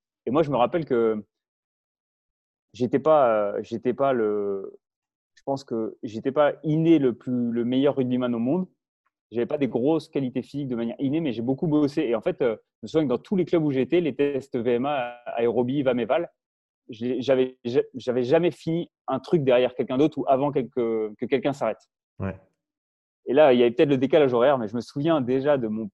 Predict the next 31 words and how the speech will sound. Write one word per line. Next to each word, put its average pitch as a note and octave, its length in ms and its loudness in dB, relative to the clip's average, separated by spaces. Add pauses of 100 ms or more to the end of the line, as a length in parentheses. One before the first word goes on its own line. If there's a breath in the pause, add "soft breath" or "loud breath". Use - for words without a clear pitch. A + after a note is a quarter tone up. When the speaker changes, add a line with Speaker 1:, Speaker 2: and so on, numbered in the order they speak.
(200)
Speaker 1:
premier D#3+ 380 -2
entraînement C3+ 480 -2
avec A#2 240 -2
eux, C#3+ 120 2
c'était A#2+ 340 -4
des A2 200 -4
allers-retours B2+ 560 2
avec A2 160 0
des A#2 140 -4
sprints, C#3+ 400 -6
et A2 80 -6
cetera. A#2+ 380 -6 (260)
Et - 80 0
là, D#3+ 120 6
je B2+ 120 0
vois A#2 240 4
trois F3 420 0
autobus D3+ 480 2
australiens C#3 440 -2
qui C3 120 -8
me A#2 60 -8
passent C#3+ 200 2
devant. C3+ 400 0 (100)
Ils A2+ 80 -12
sont C3 180 -6
plus - 240 -2
grands, C#3+ 280 2
ils D3 100 -4
sont C3 160 -6
plus D#3+ 180 -4
lourds E3 340 4